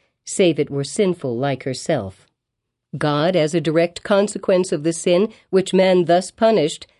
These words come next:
had given her a lovely child, whose place was on that same dishonored bosom to connect her parent forever with the race and descent of mortals, and to be finally a blessed soul in heaven.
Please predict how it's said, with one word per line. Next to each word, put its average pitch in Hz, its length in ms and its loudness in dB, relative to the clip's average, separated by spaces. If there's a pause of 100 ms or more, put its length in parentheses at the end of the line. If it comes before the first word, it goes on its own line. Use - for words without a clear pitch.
(180)
had 214 220 0
given 247 260 2
her 254 140 2
a 185 80 4
lovely 208 460 0
child, 220 640 -2 (220)
whose 254 240 0
place 285 440 -2
was 170 240 -2
on 196 240 0
that 160 240 -4
same 196 360 0
dishonored 180 560 -2
bosom 160 400 -2 (300)
to 233 80 0
connect 214 440 0
her 240 100 0
parent 196 440 0
forever 180 520 0
with 160 220 -4
the 151 100 -2
race 165 420 -2
and 185 180 0
descent 156 460 -4
of 151 140 -2
mortals, 156 560 -2 (420)
and 220 140 2
to 226 80 -2
be 208 120 0
finally 214 640 0
a 160 80 -4
blessed 165 540 -4
soul 143 380 -2
in 143 120 -2
heaven. 123 460 -6